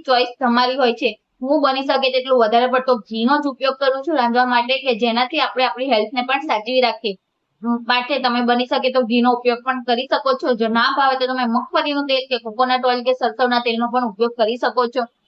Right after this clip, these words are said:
પણ બને તેટલું મોડરેટ અમાઉન્ટમાં જ યુઝ કરો કે જેનાથી તેના બેનિફિટ તમને મળી રહે. I hope so તમે આ વીડિયોમાંથી કંઈક નવું શીખ્યા હશો અને એનો ઉપયોગ તમે તમારા ડાયટ ઉપર કરશો, જેનાથી તમે તમારી હેલ્થને હેલ્ધી અને તંદુરસ્ત રાખી શકો છો.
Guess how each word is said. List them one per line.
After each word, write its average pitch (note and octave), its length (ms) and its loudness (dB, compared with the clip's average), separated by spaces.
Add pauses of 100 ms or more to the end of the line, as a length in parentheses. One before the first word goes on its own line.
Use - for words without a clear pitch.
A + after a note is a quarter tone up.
(160)
પણ A#3 120 -2
બને B3 240 0
તેટલું C#4 380 -2
મોડરેટ A#3 380 0
અમાઉન્ટમાં C4 560 0
જ C4 100 -6
યુઝ C#4+ 220 -6
કરો C4 240 2
કે C4+ 140 -4
જેનાથી B3+ 380 -2
તેના A#3+ 240 0
બેનિફિટ A#3 420 -4
તમને A#3 240 0
મળી A#3+ 300 2
રહે. G3+ 220 -2 (760)
I C4 200 0
hope C4+ 340 0
so E4+ 240 0
તમે C4+ 240 -2
આ A#3+ 120 0
વીડિયોમાંથી B3 640 0
કંઈક C4+ 240 -2
નવું B3+ 280 -4
શીખ્યા C4 480 -2
હશો C4+ 140 -4
અને B3+ 220 2
એનો A#3+ 240 0 (240)
ઉપયોગ C#4 380 0
તમે B3 220 0
તમારા B3 300 0
ડાયટ A#3 360 0
ઉપર C4 240 0
કરશો, B3+ 380 0
જેનાથી C4 360 0
તમે B3+ 180 -2
તમારી B3 360 0
હેલ્થને A#3+ 440 0 (320)
હેલ્ધી A#3 380 2
અને C4 180 -2
તંદુરસ્ત C4 640 0
રાખી A3+ 300 0
શકો B3+ 260 0
છો. G#3+ 200 -4